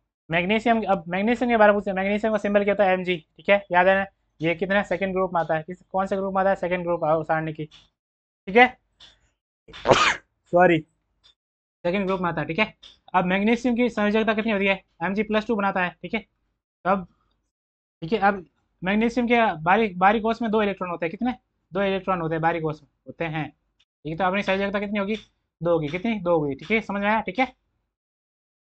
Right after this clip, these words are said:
चलो अपन बढ़ते हैं नेक्स्ट क्वेश्चन, क्वेश्चन नंबर बारह, सिलिकॉन की संयोजकता बताइए। अभी संयोजकता के बारे में बताइए, सिलिकॉन की संयोजकता बताइए। देखो, आज सबसे पहले सिलिकॉन के बारे में पढ़ते हैं।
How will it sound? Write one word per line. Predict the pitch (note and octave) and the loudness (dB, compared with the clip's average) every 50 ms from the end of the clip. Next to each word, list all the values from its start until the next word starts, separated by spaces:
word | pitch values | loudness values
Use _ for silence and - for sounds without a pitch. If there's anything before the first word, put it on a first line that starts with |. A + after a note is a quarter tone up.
| _ _ F3 | _ _ 0
चलो | F#3 F#3+ | 2 4
अपन | F#3+ G3 G3 | 4 2 2
बढ़ते | F#3+ F3+ F#3+ | 0 0 0
हैं | F#3+ F#3+ | -2 -2
नेक्स्ट | F#3+ - | -4 -6
क्वेश्चन, | - F3+ - F3+ E3+ | -8 -10 -10 -10 -10
क्वेश्चन | E3 F3+ - G3 | -8 -8 -6 -6
नंबर | F#3+ F#3+ G#3+ B3 A#3+ - _ _ _ _ D3+ | -2 0 0 0 0 -4 _ _ _ _ 2
बारह, | D#3+ D#3+ D#3 D3 C3 - _ _ _ _ _ _ _ _ _ - | 2 4 4 2 0 -4 _ _ _ _ _ _ _ _ _ 0
सिलिकॉन | A3 B3 B3+ A#3+ B3+ B3 A#3+ A#3+ | 2 2 4 4 4 4 4 4
की | A#3+ | 2
संयोजकता | A#3 A3+ G#3+ G3+ G#3+ G#3 - G3+ | 0 0 0 0 0 0 0 0
बताइए। | F3+ F3+ F#3 F#3 F3 | 0 2 2 4 4
अभी | F3+ F#3+ G#3+ A3 | 4 4 2 4
संयोजकता | - G#3+ A3 A3 G#3+ G#3+ A3 | 4 6 6 6 4 4 2
के | G#3 | 2
बारे | G3+ G3 G3 | 4 4 4
में | F#3+ F#3 | 4 2
बताइए, | F3+ F3 F3 | 2 0 0
सिलिकॉन | - F#3 G#3 G3+ G#3+ G#3+ G#3+ G#3+ | 0 0 0 2 2 2 0 0
की | G#3+ | -2
संयोजकता | G#3 G3 G3 G3+ F#3+ G3+ | -4 -4 -6 -4 -4 -6
बताइए। | F#3 F3 F3 F3+ E3+ E3 | -6 -6 -4 -4 -2 -2
देखो, | F3+ F#3 F3+ F3 F3+ _ _ _ _ _ _ _ _ _ _ _ _ _ _ _ _ _ _ - | -2 -2 -2 -4 -4 _ _ _ _ _ _ _ _ _ _ _ _ _ _ _ _ _ _ 0
आज | E3+ F3 | 0 0
सबसे | - G3+ - A3+ | 0 -2 -4 -2
पहले | G3 G#3+ A3 G#3 | 0 0 2 2
सिलिकॉन | A3 G#3 G#3+ G#3 A3 G#3+ G#3+ | 2 0 2 2 2 2 0
के | G#3 G3+ | 2 2
बारे | G3 G3 G3+ | 2 2 2
में | G3 | 0
पढ़ते | F#3+ F#3 F3 F3+ | -2 -4 -4 -6
हैं। | E3 | -8